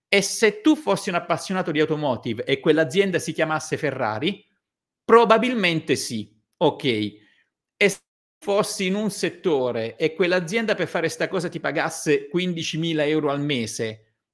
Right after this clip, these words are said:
lo faresti? Probabilmente sì, no?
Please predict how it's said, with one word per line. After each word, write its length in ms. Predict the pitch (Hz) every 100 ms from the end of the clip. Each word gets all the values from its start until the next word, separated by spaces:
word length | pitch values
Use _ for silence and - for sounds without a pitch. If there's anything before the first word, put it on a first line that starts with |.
| _
lo 140 | 208 220
faresti? 680 | 254 165 - - 196 - _ _ _
Probabilmente 880 | - 214 202 185 185 180 175 165 - 135
sì, 380 | 139 110 - _ _
no? 560 | - 156 254 - _